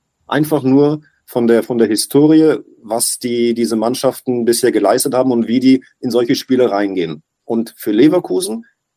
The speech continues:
die müssen einfach damit klarkommen und sich nicht sagen, „Boah, ey, stellt euch mal vor,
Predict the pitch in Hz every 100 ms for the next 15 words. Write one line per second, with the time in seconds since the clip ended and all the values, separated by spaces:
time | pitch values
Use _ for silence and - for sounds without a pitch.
0 | _ 127 135 185 160 170 160 135 123 113
1 | 139 113 - 135 135 127 135 151 139 127
2 | 127 - - 117 - - - 151 160 139
3 | 131 123 101 - 147 -